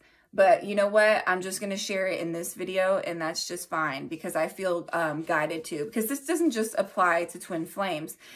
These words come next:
but it does apply to the fact that when darkness comes up and we hold that judgment as of to what it means, like, we blame ourselves for the darkness coming up. "Well, it must be because I'm in this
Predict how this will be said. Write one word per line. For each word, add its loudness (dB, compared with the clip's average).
but 4
it 2
does 6
apply 2
to -8
the -4
fact 2
that 0
when 0
darkness 6
comes 0
up 4
and 0
we -2
hold -2
that 2
judgment -2
as 0
of -6
to -8
what 0
it -4
means, -4
like, 0
we -4
blame -2
ourselves -2
for -8
the -2
darkness -2
coming -8
up. -6
"Well, -2
it -8
must -2
be -8
because -8
I'm -2
in -6
this -8